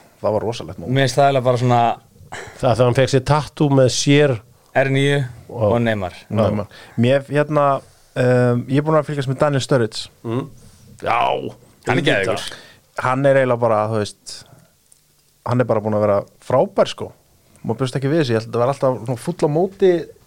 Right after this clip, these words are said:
Speaker 3: Já.
Speaker 1: tók sig allt og alvarlega og alltaf með einhverja skeifu og eitthvað, sko.
Speaker 3: Já.
Speaker 1: En hérna, hann er bara helviti léttur.
Speaker 3: Er hann góður söngvari eða? Mér, svona, þetta hljómar ágætlega í mín eyru.
Speaker 2: Já.
Speaker 1: Nei, ég held að sé svona dassa einhverju, einhverju gríni, sko.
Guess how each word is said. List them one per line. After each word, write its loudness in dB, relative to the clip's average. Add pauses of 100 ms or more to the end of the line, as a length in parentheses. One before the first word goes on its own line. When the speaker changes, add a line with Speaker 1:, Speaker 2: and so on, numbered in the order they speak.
(180)
Speaker 3:
Já. 0
Speaker 1:
tók 4
sig 2
allt 0
og 4
alvarlega 4
og 4
alltaf 0
með 4
einhverja -2
skeifu 2 (100)
og 4
eitthvað, 0
sko. -2 (200)
Speaker 3:
Já. 2 (500)
Speaker 1:
En 0
hérna, 2 (400)
hann -4
er -6
bara -2
helviti -4
léttur. -8
Speaker 3:
Er 2
hann -4
góður 4
söngvari 0
eða? -16 (120)
Mér, 2
svona, 4 (160)
þetta 0
hljómar 2
ágætlega 2
í 4
mín 2
eyru. 0 (920)
Speaker 2:
Já. -8
Speaker 1:
Nei, -2 (100)
ég -2
held -4
að -4
sé -2
svona -4 (540)
dassa 0
einhverju, -2
einhverju -4
gríni, -2
sko. -4